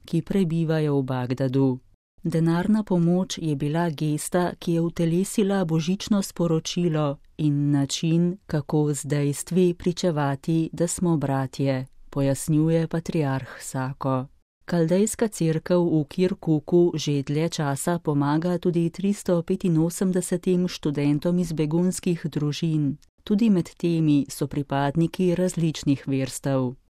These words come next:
Patriarhat zanje plačuje najemnino, prispeva pri stroških za njihovo prehrano in druge potrebe.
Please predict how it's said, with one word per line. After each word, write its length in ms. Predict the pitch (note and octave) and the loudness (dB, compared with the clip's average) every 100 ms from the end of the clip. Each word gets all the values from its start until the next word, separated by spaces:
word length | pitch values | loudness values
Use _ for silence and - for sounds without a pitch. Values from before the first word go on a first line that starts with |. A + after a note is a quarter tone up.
| _ - | _ -6
Patriarhat 920 | D3 D#3 D3 D3 D3 E3 D#3+ D#3+ - | -4 -2 -2 -2 -4 -4 -2 -2 -4
zanje 460 | C#3+ C#3+ C#3+ D#3 D#3 | -2 0 2 2 2
plačuje 580 | D3+ D3 - F#3 F3+ F3 | -2 -4 0 2 4 4
najemnino, 880 | D#3 C#3+ D3 D#3 E3+ F3 E3+ D#3+ - | 4 2 2 2 2 2 2 0 -2
prispeva 580 | D#3+ - E3+ F3+ F#3+ | -6 -2 0 2 0
pri 160 | - D#3 | 0 -2
stroških 800 | - D3+ D#3 E3+ - F3+ F3 - | -2 -2 0 0 -2 0 0 -2
za 200 | D3+ D3 | -4 0
njihovo 480 | D#3+ D3+ D3+ C#3+ C#3 | 0 0 -2 -2 -2
prehrano 800 | - C#3 - D3 D3+ D#3+ E3+ D#3+ | -2 -6 -4 -4 0 2 2 2
in 240 | F3+ F3+ E3+ | 0 0 0
druge 360 | D3 C3 C#3 | -2 -2 -2
potrebe. 760 | - C#3 - C#3 C3+ C#3 C3+ | -4 -6 -4 -4 -2 0 -2